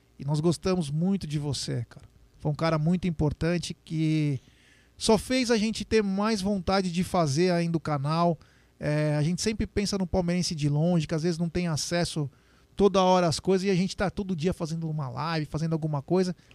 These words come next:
E o Lidney gostava também das nossas lives, participava todo dia. Então, essa, como disse o Aldão, essa live é em dedicação pra você. É, e eu sei que no céu você vai tá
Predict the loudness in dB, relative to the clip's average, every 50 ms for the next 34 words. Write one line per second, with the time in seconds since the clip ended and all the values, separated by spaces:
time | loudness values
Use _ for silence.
0 | -20 -20 -20 _ _ _ _ 0 2 2 4 4 2 2 0 2 0 0 2 2
1 | 2 2 2 2 2 4 4 4 2 0 -2 -2 -2 0 0 0 0 0 2 2
2 | 0 0 2 0 0 2 2 2 2 0 2 2 0 2 2 0 2 2 4 4
3 | 4 4 2 2 2 2 0 0 0 -2 0 0 0 0 0 0 -4 -10 _ _
4 | _ _ _ _ -12 -8 -6 -4 -4 -2 0 0 2 2 2 2 2 2 2 2
5 | 0 0 0 -2 -4 -6 -8 _ _ _ _ _ _ _ _ _ _ _ _ _
6 | _ _ _ -2 -2 0 2 2 2 2 0 0 2 2 2 2 2 4 2 2
7 | 2 2 -2 -8 -14 -20 _ _ _ _ -4 -2 0 0 0 0 2 2 2 2
8 | 2 0 0 0 -2 -2 0 -2 -2 -2 -2 -4 -2 -2 0 0 0 -2 -2 -2
9 | -2 -2 0 0 0 0 0 -2 0 0 0 0 -2 -4 -8 -16 -20 -20 -20 _
10 | _ _ -2 0 0 2 2 2 2 2 4 4 4 4 4 4 2 0 2 2
11 | 2 2 2 2 2 4 6 6 6 6 6 4 2 2 2 2 2 2 2 2
12 | 4 4 4 4 4 4 2 0